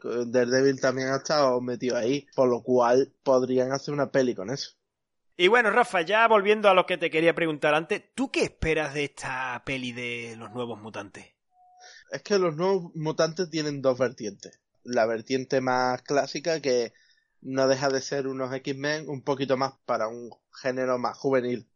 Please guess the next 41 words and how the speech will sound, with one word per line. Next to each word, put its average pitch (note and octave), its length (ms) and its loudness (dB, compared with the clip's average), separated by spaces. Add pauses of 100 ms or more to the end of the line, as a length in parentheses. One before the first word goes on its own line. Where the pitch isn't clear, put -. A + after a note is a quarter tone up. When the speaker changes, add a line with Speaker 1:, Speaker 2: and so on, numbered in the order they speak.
(140)
Speaker 1:
Pero C#3+ 220 2
después, E3 320 2
al C#3+ 140 0
cabo E3 300 -2
de E3+ 60 -10
un E3+ 160 -14
tiempo, F3 400 -8
se D#3 380 -6
pasó D#3+ 600 -4 (200)
al B2 180 -2
género C#3+ 360 0
de C3+ 120 2
terror, C#3+ 400 0
eh, B2 300 -10
porque B2 600 0 (120)
andaban C3 560 0
metidos C3+ 460 0
demonios C#3 880 -2
y C3+ 160 -6
demás. D3+ 300 -6 (420)
Y C3+ 100 -8
yo D#3 160 2
creo F3+ 220 4
que F3 120 0
eso F3+ 260 0
es G3 40 2
lo E3+ 160 0
que D#3 80 -6
están C#3+ 240 -6
intentando B2+ 540 -4
hacer. G#2+ 280 -10 (360)
Es E3 140 -6
que A3 140 2
lo F3+ 220 4
veo F3 380 4
la D#3+ 220 2
peli F3 240 0
demasiado D3 500 -4
desligada C#3+ 800 -2
a B2+ 260 0
X-Men. A#2 460 -12